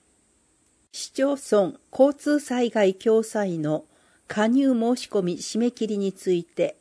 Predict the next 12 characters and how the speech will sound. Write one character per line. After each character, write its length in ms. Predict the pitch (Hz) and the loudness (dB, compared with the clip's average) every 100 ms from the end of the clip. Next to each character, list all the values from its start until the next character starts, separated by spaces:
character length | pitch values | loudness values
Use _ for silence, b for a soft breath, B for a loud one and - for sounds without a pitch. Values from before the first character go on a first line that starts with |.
| - | -6
お 120 | 190 | -6
知 140 | - | -2
ら 120 | 202 | -2
せ 180 | 196 185 | -2 -6
し 180 | 175 143 | -6 -10
ま 120 | 151 | -10
す。 400 | 156 - - - _ _ _ _ _ _ _ _ _ _ | -10 -14 -18 -20 _ _ _ _ _ _ _ _ _ _
問 220 | - 233 233 | 4 4 6
い 80 | |
合 100 | 214 | 4
わ 180 | 190 180 | 4 -2
せ、 320 | - - 165 | -6 -6 -6